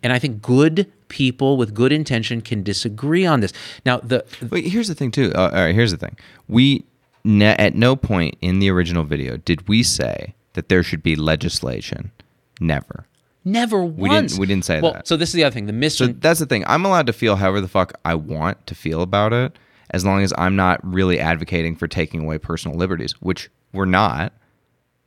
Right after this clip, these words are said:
Speaker 2: So I can feel icky about it 'cause it's gross. <laughs> It's
Speaker 1: What
Speaker 2: like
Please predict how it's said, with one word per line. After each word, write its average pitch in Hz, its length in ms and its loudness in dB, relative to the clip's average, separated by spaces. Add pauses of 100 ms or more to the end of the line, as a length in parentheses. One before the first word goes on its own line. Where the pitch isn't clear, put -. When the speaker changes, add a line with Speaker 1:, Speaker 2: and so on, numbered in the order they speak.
Speaker 2:
So 101 160 2
I 104 100 4
can 110 160 -2
feel 113 480 0
icky 107 260 -2
about 76 280 -6
it - 220 -10
'cause 90 160 -6
it's - 160 -8
gross. 90 540 -2 (220)
<laughs> - 120 0
It's 156 180 4
Speaker 1:
What 151 120 4
Speaker 2:
like 123 200 0